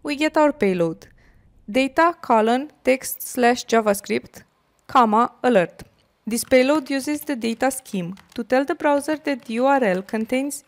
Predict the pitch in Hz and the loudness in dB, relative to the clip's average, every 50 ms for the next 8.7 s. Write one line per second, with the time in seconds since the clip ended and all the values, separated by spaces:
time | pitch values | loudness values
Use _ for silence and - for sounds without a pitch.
0 | - 240 233 233 240 262 277 285 262 233 226 202 190 - 175 175 196 202 - - | -4 -2 -2 0 0 0 -2 -2 -4 -4 -6 -6 -4 -4 -4 -4 -6 -8 -12 -20
1 | - _ _ _ - 247 269 294 277 349 359 - - 320 320 294 262 226 214 - | -20 _ _ _ -2 0 0 2 2 2 0 0 0 -2 -2 -2 0 0 -2 -2
2 | - 208 208 226 - - - 262 262 262 262 254 - - 233 214 202 214 220 220 | -2 -4 -4 -4 -6 -6 -4 -4 -2 -2 -2 -4 -4 -4 -2 -2 -2 -2 -2 -2
3 | 214 208 214 202 202 - 180 180 180 - - - - _ _ _ _ _ _ - | -2 -4 -4 -6 -4 -4 -4 -4 -4 -6 -12 -16 -18 _ _ _ _ _ _ -20
4 | - - - _ - 208 220 214 233 262 294 320 - 262 226 233 - 240 233 226 | -20 -20 -20 _ -4 -2 0 2 2 0 0 0 0 2 2 2 0 -2 -4 -2
5 | - 262 226 226 208 202 - 185 190 - - _ - 240 247 - - - - 226 | -2 -2 0 -2 -2 -2 -2 -4 -4 -4 -8 _ -10 -10 -8 -8 -8 -4 -2 -2
6 | 226 233 - - - - - - 233 226 254 247 - - 254 226 190 185 190 - | -2 -2 -4 -10 -12 -10 -4 0 0 0 0 -2 0 0 0 2 2 0 -4 -4
7 | - 190 214 202 - - - _ _ - 240 247 240 226 240 247 277 - - - | -4 -6 -6 -6 -8 -16 -20 _ _ 0 0 0 2 2 2 2 0 0 -2 -4
8 | 359 320 247 269 240 220 196 190 190 - - 190 - - | -4 -2 0 0 0 2 2 0 0 -2 -4 -4 -4 -6